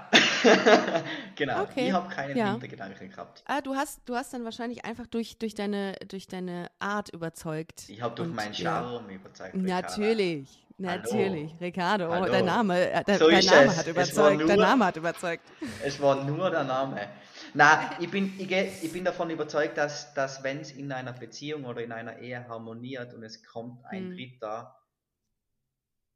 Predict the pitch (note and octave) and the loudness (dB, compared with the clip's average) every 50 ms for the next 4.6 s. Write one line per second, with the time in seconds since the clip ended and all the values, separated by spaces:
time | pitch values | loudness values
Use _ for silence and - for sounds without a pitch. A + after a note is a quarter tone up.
0 | _ - B2 A#2+ B2 - - B2+ B2 C3+ B2 - A#2 B2 B2 B2 A#2 - - A#2+ | _ -14 -12 -12 -12 -12 -14 -14 -12 -12 -14 -12 -14 -14 -12 -12 -14 -12 -12 -12
1 | A2+ A#2 A#2 A2 A2 - A2 G#2 G#2+ A2+ A2+ - - G#2+ G#2 G#2 G#2 G2+ G2 G#2 | -12 -12 -12 -12 -14 -14 -14 -14 -14 -14 -14 -14 -14 -14 -14 -14 -16 -18 -20 -20
2 | G#2 G#2 G2+ G2+ G#2 G2+ G#2+ - C#3+ C#3 C#3 - G3 F#3+ - G#2 G#2 G2+ G2 G3+ | -20 -18 -18 -20 -16 -12 -10 -10 -10 -10 -12 -14 -18 -20 -16 -14 -12 -14 -14 -14
3 | - - - E3+ D#3 D#3 - - G#2 - G2+ G2+ F#2+ F#2+ - F2+ F2+ F2+ - - | -18 -18 -16 -14 -14 -14 -14 -16 -18 -18 -16 -14 -14 -14 -12 -14 -16 -16 -18 -18
4 | - - G2 F#2+ - - G2 F#2+ F#2+ F#2+ F#2+ | -16 -16 -16 -16 -16 -14 -14 -14 -14 -14 -18